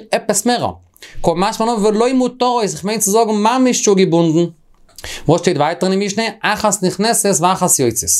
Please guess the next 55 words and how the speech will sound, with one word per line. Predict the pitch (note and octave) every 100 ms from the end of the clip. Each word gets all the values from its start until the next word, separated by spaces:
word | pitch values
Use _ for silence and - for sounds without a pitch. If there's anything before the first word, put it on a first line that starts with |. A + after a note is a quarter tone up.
| - _ - - -
תנא | D#3+ A3
אין | G3+
דער | C3+
ברייתא, | C#3 F#3+ -
אויב | C3+ G3+
נישט | D#4 C4+
קיין | - F3
טעות, | G3 G#3
אז | F3
איך | -
מיין | D#3 F#3
צו | -
זאגן, | C3+ E3+ D3 D3 - - - -
אה, | C3
די | B2+
דריי | B2 D3 F#3+ F3+
אדער | C#3+ C3+
די | B2+
פיר, | A#2 G3+ G3+
דער | D3 C#3+
רבי | B2+ F3+
יהודה, | F3+
מיין | D#3 F#3+
צו | - F#3
זאגן, | F#3+ E3+ E3 _ _
אז | A#2+ A2 A2
א | A2+
פרה | - G3+ F3+ D#3+ B2+ G#2+ _
גייט | A#2 D3+ D3+
דא |
ארויס, | C#3+ A3+ A3+
א |
פרה | F3 G3 F#3+
גייט | F3 F3
דא |
ריין. | D3+ A#2 F#2+ F#2 _ _ - A#2+
ניין, | F#3 D#4
דאס | -
קען | - D3
נישט | C#3
זיין, | D#3 G#3
זאגט | F#3+ C3+
רש"י, | A#2
ווייל | A2+ A2
שטייט | D3+
דאך | C3+ -
קשורות. | - C4 C3+ D#2+ - - _ - -
נאר | A#2+
זיי | C#3
מיין | E3+
צו | F#3+
זאגן, | F#3+ G3
רב | E3 E3+ F3+ E3 C#3+ C3
קו | E3
נכנסת, | E3+ D#3+ F#3 F#3+ A#3 A#3+ - -